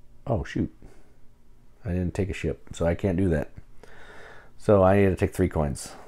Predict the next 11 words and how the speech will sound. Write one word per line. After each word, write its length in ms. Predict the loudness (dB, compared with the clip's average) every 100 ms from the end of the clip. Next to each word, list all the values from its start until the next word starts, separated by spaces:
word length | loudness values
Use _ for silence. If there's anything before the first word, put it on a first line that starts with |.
| -20 -12
Dang 160 | -12 -10
it. 200 | -12 -14 -16 -18 -18 -14 -2
I 60 |
didn't 140 | 2 4
have 120 | 4
enough 160 | 4 4
money 360 | 4 2 0 -6 -18 -18 -18 -18 -18 -14 -12 0
to 60 |
buy 180 | 6 6
a 60 | 8
project, 580 | 6 6 6 2 0